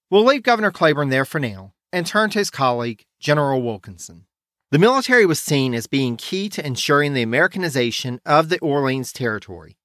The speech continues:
especially as there were still Spanish and French troops in New Orleans for a few months after the transfer.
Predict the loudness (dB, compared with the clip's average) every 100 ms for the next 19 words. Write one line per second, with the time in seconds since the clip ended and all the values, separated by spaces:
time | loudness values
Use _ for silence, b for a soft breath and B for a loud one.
0 | -12 0 2 2 -2 0 -2 -2 -2 0
1 | 0 -2 -2 -2 -2 -4 -6 -2 -2 -2
2 | -6 -4 -4 -6 -4 0 0 0 0 -2
3 | -4 -6 -12 _ 2 2 2 0 4 2
4 | 0 -2 -2 -2 -4 -4 -4 -6 -6 -12
5 | -18 -20